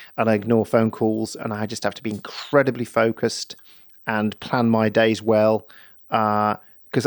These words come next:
I've got to. There's no other way through this. So I've got two hours on, then my wife will have two hours, then I've got two hours, then she's got two hours, and that's how it's working,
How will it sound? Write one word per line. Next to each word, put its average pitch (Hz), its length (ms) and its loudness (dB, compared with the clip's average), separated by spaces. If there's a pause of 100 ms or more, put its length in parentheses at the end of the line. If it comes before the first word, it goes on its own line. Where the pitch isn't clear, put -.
I've 127 160 4
got 151 200 2
to. - 260 -4
There's 120 160 -4
no 120 140 4
other 113 100 2
way 117 160 2
through 151 220 -2
this. - 180 -10
So 127 140 0
I've 117 120 0
got - 160 -2
two 127 200 2
hours 113 220 4
on, 120 160 2
then 120 140 -2
my 107 120 2
wife 117 280 2
will 120 80 -4
have 117 180 0
two 123 220 -2
hours, 120 220 0
then 113 120 -2
I've 113 160 0
got 123 140 -4
two 123 180 -2
hours, 117 140 2
then 117 140 -4
she's 120 240 -6
got - 200 -8
two 110 200 -2
hours, 101 180 0
and 117 100 -4
that's - 160 -6
how 117 120 0
it's 110 140 -4
working, 139 460 -2